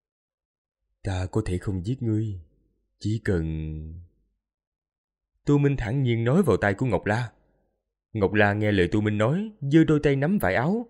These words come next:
mặt càng đỏ hơn, đôi mắt càng quyến rũ. Nhưng mà khi cô định cởi áo ra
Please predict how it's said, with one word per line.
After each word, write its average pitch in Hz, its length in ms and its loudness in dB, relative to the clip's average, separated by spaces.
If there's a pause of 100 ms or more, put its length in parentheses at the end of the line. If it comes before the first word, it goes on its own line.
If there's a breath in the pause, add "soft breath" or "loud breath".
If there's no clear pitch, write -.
(140)
mặt 101 260 -2
càng 92 200 0
đỏ 90 100 4
hơn, 139 340 0 (320)
đôi 120 160 2
mắt 202 220 -2
càng 90 160 0
quyến 170 240 2
rũ. 151 300 0 (640)
Nhưng 113 240 0
mà 95 60 2
khi 120 260 -2
cô 117 180 4
định 98 220 0
cởi 101 260 2
áo 156 200 2
ra 110 220 0